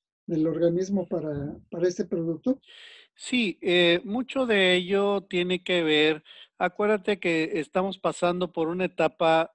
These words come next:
Speaker 2: o un suceso mundial acerca de la contaminación. Eh,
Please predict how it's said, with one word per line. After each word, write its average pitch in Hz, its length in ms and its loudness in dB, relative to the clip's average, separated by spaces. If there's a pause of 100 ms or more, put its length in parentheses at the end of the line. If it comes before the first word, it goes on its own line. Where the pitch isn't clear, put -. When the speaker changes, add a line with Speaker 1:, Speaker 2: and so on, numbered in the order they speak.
Speaker 2:
o 147 320 -2
un 160 160 -4
suceso 165 880 -2
mundial 139 840 0 (380)
acerca 147 440 -2
de 151 100 4
la 143 140 0
contaminación. 131 1080 -6 (380)
Eh, 156 340 0